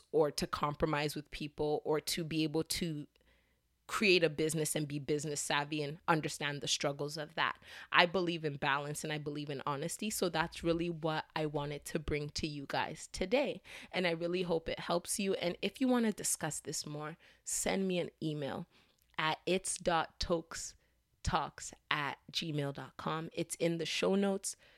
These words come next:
I'd be more than happy to talk with you guys, consult with you, just really work through your ideas and help you figure out if this is something you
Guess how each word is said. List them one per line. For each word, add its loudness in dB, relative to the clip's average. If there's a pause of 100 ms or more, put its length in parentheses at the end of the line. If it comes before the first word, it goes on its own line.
(320)
I'd 4
be 0
more 2
than 0
happy -2
to -6 (520)
talk 2
with 0
you 0
guys, -2
consult 0
with -2
you, 0 (240)
just 2
really 2
work -2
through 0
your 0
ideas -2
and -2
help -2
you -6
figure -2
out -2
if -10
this -2
is -4
something -4
you -8